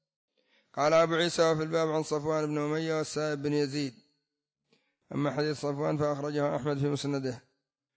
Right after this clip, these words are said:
وأما حديث السائب بن يزيد فأخرجه أبو داود بن ماجه أن النبي صلى الله عليه وسلم كان عليه يوم أحد درعان قد ظاهر بينهما. وهذا حديث حسن غريب لا نعرفه إلا من حديث محمد بن إسحاق،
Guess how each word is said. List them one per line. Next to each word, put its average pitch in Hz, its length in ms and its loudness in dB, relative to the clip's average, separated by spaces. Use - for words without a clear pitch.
وأما 139 280 -2
حديث 147 240 0
السائب 143 440 -2
بن 143 100 -2
يزيد 139 320 -2
فأخرجه 143 520 -2
أبو 139 120 -2
داود 143 260 -2
بن 139 160 -2
ماجه 139 520 0
أن 143 140 0
النبي 147 280 0
صلى 143 260 -4
الله 143 160 -6
عليه 143 100 -4
وسلم 143 300 -6
كان 143 260 -2
عليه 139 280 -2
يوم 139 240 -2
أحد 139 240 -4
درعان 139 380 -2
قد 139 200 -8
ظاهر 135 440 -4
بينهما. 131 600 -4
وهذا 165 360 4
حديث 175 340 0
حسن 160 560 0
غريب 156 380 0
لا 160 160 0
نعرفه 156 460 0
إلا 151 180 -2
من 143 140 -2
حديث 147 320 -2
محمد 143 400 -2
بن 135 160 -2
إسحاق، 123 380 -10